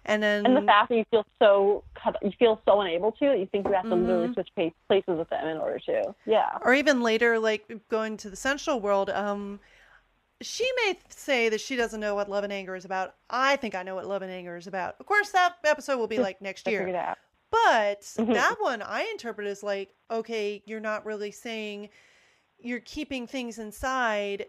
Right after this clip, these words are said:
Speaker 1: Please just tell me what's
Speaker 2: Mm-hmm.
Speaker 1: going on and we can fix
Speaker 2: Yeah.
Speaker 1: this. We can be two strings beating in sympathy. You know, we could actually,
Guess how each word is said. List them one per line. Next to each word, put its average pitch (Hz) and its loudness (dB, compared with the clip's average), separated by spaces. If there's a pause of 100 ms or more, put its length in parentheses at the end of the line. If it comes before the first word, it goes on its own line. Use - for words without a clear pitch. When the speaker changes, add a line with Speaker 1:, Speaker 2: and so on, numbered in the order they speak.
(140)
Speaker 1:
Please 233 -8
just - -8
tell 240 -2
me 220 2
what's 185 -2
Speaker 2:
Mm-hmm. - -6
Speaker 1:
going 208 -6
on 196 -4 (120)
and 202 -12
we 214 -12
can 202 -16
fix 170 -2
Speaker 2:
Yeah. 247 8
Speaker 1:
this. 190 0
We 240 -8
can 233 -12
be 220 -10
two 254 -10
strings 214 -14
beating 214 -12
in 185 -18
sympathy. - -20
You 190 -18
know, 185 -12
we 202 -8
could 208 -12
actually, 202 -6